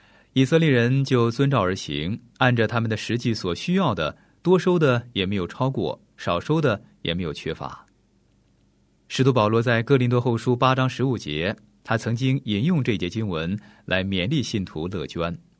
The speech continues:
好，出埃及记十六章十九到二十一节经文说，摩西对他们说，“所收的不许什么人留到早晨。”然而他们不听摩西的话，内中有留到早晨的，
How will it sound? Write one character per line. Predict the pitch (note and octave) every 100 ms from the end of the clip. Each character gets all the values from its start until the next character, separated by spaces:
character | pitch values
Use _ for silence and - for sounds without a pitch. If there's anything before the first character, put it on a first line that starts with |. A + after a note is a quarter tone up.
| _ _ _ _ _ _ _ _ _ _
好， | - F2 - _ _ _ _
出 | -
埃 | D#3 D3+
及 | C#3+
记 | C#3+
十 | C3 C3+
六 | C#3+
章 | B2+ B2
十 | B2 C#3+
九 | E3 G2+ F#2+
到 | G2+
二 | F#2+ G#2
十 | G2+
一 | G#2+
节 | C3 E2+ D#2+
经 | F#2 G#2
文 | F2
说， | E2+ D#2+ D#2 - _ _
摩 | A#2+ E3
西 | E3+ E3+ E3
对 | C3+
他 | F#2+
们 | E2
说 | - D2+ C#2 - _ _ _ _
，“所 | - B2 A#2
收 | - F#3
的 | E3+ F2 - _
不 | - F#3+
许 | - A2
什 | G2+
么 | A2
人 | G2 G2+
留 | G2 A2+
到 | A2+
早 | G2 C2+
晨。” | - C#2 D#2 A#2+ - _ _ _ _ _
然 | F#2 F#2+
而 | F2 G2+
他 | -
们 | A#2 B2
不 | C3 F3
听 | - C3+
摩 | B2+ F#2
西 | A#2 G2+
的 | F#2
话， | F2 D2+ - _ _ _
内 | D3+
中 | C#3 C#3+ D3 -
有 | B2 G#2 G2+
留 | G2+
到 | E3 D3
早 | G#2+ D#2
晨 | - E2
的， | G#2 A#2